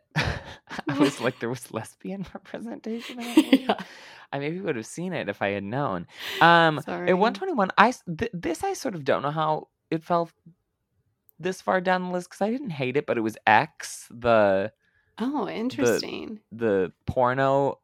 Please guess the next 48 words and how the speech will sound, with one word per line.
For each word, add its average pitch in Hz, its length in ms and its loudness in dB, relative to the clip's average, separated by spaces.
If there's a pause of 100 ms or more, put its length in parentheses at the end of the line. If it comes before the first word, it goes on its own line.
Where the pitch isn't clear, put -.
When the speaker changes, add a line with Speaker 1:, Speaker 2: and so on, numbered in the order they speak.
(100)
Speaker 1:
horror 160 240 2
Speaker 2:
Yeah, 254 160 4
Speaker 1:
movie. 165 140 0
Speaker 2:
I 226 40 2
thought 226 120 0
you 220 80 -2
would 214 80 -6
have 202 120 -8
liked 208 300 -6
it. - 280 -10
Speaker 1:
I 254 100 4
Speaker 2:
I 285 60 2
Speaker 1:
did 220 180 -2
Speaker 2:
didn't 320 240 0
see 226 220 -6
Speaker 1:
sort 135 260 6
Speaker 2:
it. 196 40 4
Speaker 1:
of 202 100 -6
like 208 260 2
it, 240 160 -2
but 196 160 4
it - 80 -2
was 202 180 0 (240)
kind 277 280 -10
of 302 60 -12 (600)
dull 131 300 4
because 131 400 -6
the 123 100 -6 (140)
killer 180 320 0
was, 151 200 -6
like, 147 180 -2
an 139 140 -6
old 123 300 -2
lady. 95 540 -6
So 127 640 0
Speaker 2:
<laughs> - 640 8
Speaker 1:
she - 160 -4
was 180 120 -4
sort 202 180 4
of 220 40 -6
just 233 200 -10
going 185 240 2
around 160 240 2
killing 165 360 0
people, 151 360 0
like, 120 320 4 (340)
haphazardly, 156 840 4
but 143 180 0